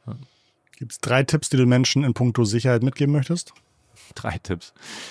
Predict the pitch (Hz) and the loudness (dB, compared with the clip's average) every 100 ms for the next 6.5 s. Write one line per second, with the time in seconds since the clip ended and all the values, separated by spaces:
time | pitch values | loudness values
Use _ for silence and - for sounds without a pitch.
0 | - 98 107 147 107 110 - 98 92 95 | -8 0 2 4 4 2 2 -2 -2 -2
1 | 107 107 107 101 95 113 - 123 120 101 | 0 0 -2 -2 -2 -2 -2 -4 -2 -6
2 | - 107 104 - 95 95 98 - - 92 | -4 -4 -4 -4 -6 -4 -4 -6 -10 -8
3 | 113 113 98 95 98 90 101 101 104 92 | -6 -8 -8 -6 -6 -4 -4 -4 -4 -2
4 | 104 98 104 - 101 - 98 98 98 101 | -2 -4 -8 -8 -8 -6 -8 -4 -2 -2
5 | 95 98 98 92 95 98 95 98 95 90 | -2 -4 -2 -4 -4 -4 -4 -4 -4 -4
6 | 98 - 104 95 92 | -6 -6 -4 -2 -4